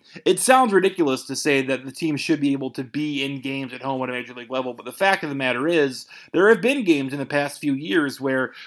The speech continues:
when the Cardinals' offense is totally shut down or when a pitcher is totally blowing up, where it can be hard to imagine the team really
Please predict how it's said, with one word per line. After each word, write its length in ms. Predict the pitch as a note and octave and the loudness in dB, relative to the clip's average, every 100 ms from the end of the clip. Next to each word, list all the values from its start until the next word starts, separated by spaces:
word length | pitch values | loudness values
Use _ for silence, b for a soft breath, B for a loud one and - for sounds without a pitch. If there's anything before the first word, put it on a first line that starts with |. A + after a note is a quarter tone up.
| B | B
when 120 | C#3+ | -2
the 60 | C#3+ | -2
Cardinals' 460 | C#3 C#3+ E3 D#3+ | 0 0 2 0
offense 440 | C#3+ C3+ - F3 E3+ | 2 2 2 -2 -2
is 160 | D#3+ | -6
totally 360 | - D#3 D3+ D3 | -2 -2 -2 -4
shut 280 | - D3+ D3 | 0 0 2
down 300 | C#3 D3+ E3+ | 2 2 2
or 80 | D3 | -2
when 160 | C3+ | -2
a 60 | B2+ | -4
pitcher 360 | D3+ D3+ E3 | -4 -4 -4
is 100 | C#3 | -4
totally 320 | - D3+ C3+ B2 | -4 -4 -4 -6
blowing 380 | C3 B2 C3 | -6 -6 -2
up, 180 | E3 - B B B | -2 -2 B B B
where 180 | - C#3 | 0 0
it 80 | C3+ | 0
can 120 | D3 | -4
be 140 | C#3 B2 | -4 -4
hard 420 | - C#3 D3+ D3 | 0 2 2 0
to 100 | D3 | -4
imagine 380 | C3 B2+ C3 C3 | -2 -4 -4 -10
the 60 | |
team 320 | A#2+ C#3+ C3+ C3 | -10 -8 -8 -4
really 360 | C#3 C3 - | -4 -4 -6